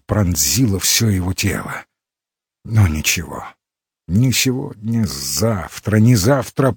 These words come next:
послезавтра, а он побежит, черт возьми. Все будет хорошо. Он не сомневался, что снова станет и бегать, и летать, и воевать, и, любя Зароки,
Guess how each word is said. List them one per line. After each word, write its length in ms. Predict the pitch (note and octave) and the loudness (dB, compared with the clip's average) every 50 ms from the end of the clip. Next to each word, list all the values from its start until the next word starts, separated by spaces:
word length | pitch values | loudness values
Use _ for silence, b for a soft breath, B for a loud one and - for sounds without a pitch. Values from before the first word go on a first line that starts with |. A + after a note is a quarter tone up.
| _ | _
послезавтра, 1300 | - D3+ D3+ D3 D3 C3 - - B2 B2+ C3 B2 G2+ C3 D3 E3+ D#3+ D3 B2 - - - - G#2+ A2 A2+ | 2 4 4 6 4 4 2 2 4 4 4 4 4 4 4 6 6 4 2 0 -2 -4 0 2 4 4
а 40 | A2+ | 6
он 380 | C3 E3+ F3 D#3 C3 A2+ G2+ - - _ | 6 6 6 6 4 2 0 -2 -2 _
побежит, 800 | - D3+ G#2+ F2 D#2 A2+ A2+ F#2+ - - - - D#3 E3+ - - _ _ | -2 -2 0 0 2 2 2 2 0 -2 2 4 4 4 2 0 _ _
черт 520 | - - - - - - A2+ - - - _ - | -4 -2 0 0 0 -2 -2 -4 -6 -10 _ -12
возьми. 600 | - - - - - - - A1+ A1+ G#1 - _ _ b b b b b b b b _ _ _ - | -8 -6 -4 -4 -4 -4 -4 -4 -6 -6 -10 _ _ b b b b b b b b _ _ _ -2
Все 240 | - - F3+ D#3+ | 0 2 2 2
будет 240 | - - - - - | 2 0 -4 -6 -6
хорошо. 440 | - - - - - - - - - - - _ _ _ _ _ _ _ _ _ _ - | -4 -4 -2 -2 -2 -4 -4 -6 -8 -12 -14 _ _ _ _ _ _ _ _ _ _ 2
Он 320 | A2 G#2 G2+ G#2 G#2 G#2 | 2 4 4 6 6 6
не 160 | G#2 G#2 A2+ | 6 6 6
сомневался, 840 | G#2+ - - A#2+ A2+ A2+ A2+ A2+ G2 G2+ A#2+ B2 A#2+ A2+ - - - - | 4 4 4 4 4 6 6 6 4 4 2 2 2 2 2 2 2 2
что 320 | - - - - - A#2+ | 0 -2 -2 0 2 2
снова 520 | G#2 - - - A#2 A2+ B2 C3 A#2 B2 A#2+ | 4 4 4 4 6 6 6 6 4 4 2
станет 640 | - - - - - A#2+ B2+ B2 B2+ B2+ B2 - | 2 2 0 0 0 2 4 4 4 4 4 2
и 60 | B2 | 2
бегать, 720 | A2+ F2 - - A#2 B2+ A#2+ F#2+ E2 - - - - - b b b b b b _ - | 0 0 0 2 2 2 2 2 -2 -6 -8 -8 -10 -10 b b b b b b _ -8
и 80 | - G1+ | -4 -4
летать, 560 | C2 D#2 - - - A2 A#2 G#2 F2 - - | -2 -4 -4 -4 -2 -2 -2 -2 -2 0 4
и 60 | C#3 B2+ | 4 6
воевать, 760 | A2+ B2 A#2 A#2 A#2+ G#2 G#2+ D3 D3 B2+ G#2 - - - - b b b b b b b - | 6 6 6 6 6 6 4 4 4 4 2 0 -2 -6 -6 b b b b b b b 2
и, 260 | F#2+ C#3+ F3 F3+ E3+ | 6 6 8 8 8
любя 680 | D3 D3 D#3 F3 D#3+ A#2+ G2+ E2+ G#2 D3 D#3 D3 C#3 | 8 8 8 8 6 4 2 2 4 4 4 4 2
Зароки, 1040 | B2+ A2 - - A#2 G#2+ G2+ - E2+ F2+ D3+ F#3+ E3 A#2 - - - G2+ C2+ A1+ - | 2 2 2 4 4 4 2 2 4 4 6 6 6 4 0 -2 -2 -2 -2 -4 -6